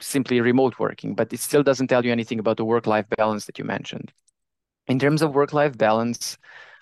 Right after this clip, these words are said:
um, I, I see that in, in, in, in industry, this is sort of respected much more than in academia, because in an academic environment, I feel that, for example,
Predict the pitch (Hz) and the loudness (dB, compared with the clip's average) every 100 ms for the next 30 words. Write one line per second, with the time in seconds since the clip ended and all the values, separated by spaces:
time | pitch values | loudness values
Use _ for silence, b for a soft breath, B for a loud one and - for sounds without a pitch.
0 | B 110 107 104 104 - _ _ _ - | B 0 2 0 -4 -12 _ _ _ -2
1 | 107 107 107 107 113 107 104 - 135 139 | 2 2 2 0 0 0 -2 -6 -6 -4
2 | 127 113 113 - - _ - 113 107 - | 2 4 2 0 -12 _ -6 -4 -4 -6
3 | 110 104 - 110 - 120 117 139 139 - | -6 -6 -6 -6 -4 0 2 2 0 -2
4 | 127 117 110 - - 117 117 - 117 107 | -2 -2 -4 -8 -6 -2 -2 0 0 0
5 | - - - _ _ _ - - 113 - | -6 -10 -14 _ _ _ -10 -2 -2 0
6 | 107 101 - _ - 113 - 113 107 - | -4 -6 -16 _ -12 -10 0 0 0 -4
7 | 110 107 - - 107 107 104 101 101 98 | -2 -4 -4 -4 -2 0 0 -2 -4 -6
8 | 101 110 107 101 - - 107 107 117 110 | -6 -6 -6 -8 -8 -6 -6 -2 -2 -2
9 | 113 113 131 143 113 104 107 104 101 101 | -2 0 0 0 -2 0 0 0 -2 -8
10 | - B B B B B _ - 110 147 | -12 B B B B B _ -2 0 0
11 | - 120 113 110 107 - - 107 104 - | -2 -4 0 2 0 -2 0 0 0 -2
12 | 110 110 107 104 101 104 101 98 | -4 -2 -2 -2 -2 -2 0 -4